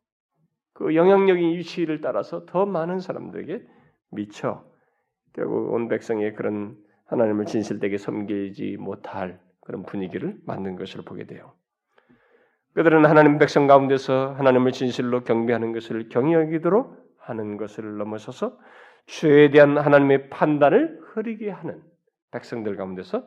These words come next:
죄에 대한 하나님의 판단을 흐리게 하는 그런 모습을 취하게 되-, 그런 영향을 미치게 되죠.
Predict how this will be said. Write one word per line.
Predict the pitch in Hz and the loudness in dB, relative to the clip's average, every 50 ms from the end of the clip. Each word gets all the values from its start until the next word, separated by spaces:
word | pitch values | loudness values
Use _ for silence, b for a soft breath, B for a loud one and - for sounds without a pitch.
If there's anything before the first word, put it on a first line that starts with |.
| b b b b b b b b b _ | b b b b b b b b b _
죄에 | - - 113 110 | -6 -4 -2 0
대한 | 107 113 107 107 | 0 0 0 0
하나님의 | 117 110 104 101 104 98 | 0 0 0 0 -2 -2
판단을 | - 110 101 95 98 98 95 95 | -2 -4 -2 -2 -4 -4 -4 -6
흐리게 | - 170 190 175 165 156 | -6 -6 -6 -4 -4 -2
하는 | 151 196 220 202 - - | -2 -2 -2 -2 -4 -6
그런 | - 226 226 214 | -6 -6 -4 -4
모습을 | 214 190 175 175 - 214 214 214 | -4 -6 -6 -6 -10 -12 -14 -14
취하게 | - - - - 190 160 147 139 | -14 -12 -8 -6 -6 -6 -6 -10
되-, | - - - _ _ _ _ _ | -12 -14 -18 _ _ _ _ _
그런 | - 135 131 131 | -4 -2 0 2
영향을 | 131 131 127 127 131 117 | 4 4 4 4 2 0
미치게 | 110 104 - - 107 92 | -4 -8 -8 -10 -10 -10
되죠. | 87 76 - - - | -10 -12 -16 -18 -20